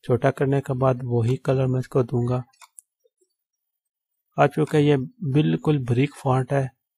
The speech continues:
जो कि मज़ा नहीं कर रहा। यहाँ पे आता हूँ, यहाँ से फ्लैट फॉन्ट को है वो मैं कोई भी फॉन्ट जो है वो आप सिलेक्ट कर सकते हैं, लेकिन फ़िलहाल अभी मैंने आपको समझाने के लिए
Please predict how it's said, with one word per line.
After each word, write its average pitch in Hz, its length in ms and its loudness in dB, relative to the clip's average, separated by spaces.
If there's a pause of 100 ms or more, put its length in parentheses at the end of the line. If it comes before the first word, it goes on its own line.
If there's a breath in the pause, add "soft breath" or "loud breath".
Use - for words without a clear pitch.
(160)
जो 131 140 2
कि 139 140 2
मज़ा 120 300 4
नहीं 139 160 2
कर 131 220 0
रहा। 127 80 4
यहाँ 120 280 0
पे 139 200 0
आता 131 200 0
हूँ, 127 120 2
यहाँ 117 180 0
से 139 160 -4
फ्लैट 127 280 -2 (100)
फॉन्ट 127 340 2
को - 140 -4
है 135 160 -2 (460)
वो 139 80 4
मैं 139 160 4 (200)
कोई 151 200 6
भी 147 180 0
फॉन्ट 135 340 0
जो 143 60 2
है 131 60 4
वो 131 100 2
आप 131 140 6
सिलेक्ट - 320 -2
कर 135 120 2
सकते 127 260 -8
हैं, 127 60 -2
लेकिन 131 300 -4 (360 soft breath)
फ़िलहाल 135 460 4
अभी 139 220 2
मैंने 139 440 2
आपको 139 380 2
समझाने 127 500 2
के 139 140 -4
लिए 131 300 0